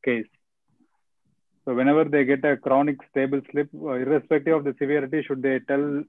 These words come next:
uh, in situ fixation as the, uh, treatment of, uh, choice, or, uh,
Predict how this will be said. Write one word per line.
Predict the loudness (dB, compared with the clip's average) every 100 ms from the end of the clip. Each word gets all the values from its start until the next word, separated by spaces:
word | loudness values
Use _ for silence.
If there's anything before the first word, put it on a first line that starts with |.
| _
uh, | -8 -4 -4
in | -4 -6
situ | -6 -2
fixation | -4 0 0 0 0
as | -2 -2
the, | -2 -2 -4 -8 -12
uh, | -14 -16 _ _ _ _ _ _ _ _ _ -2
treatment | 0 2 2
of, | 2 2
uh, | 2 2 0
choice, | 0 0 2
or, | 4 2 2 -2
uh, | -2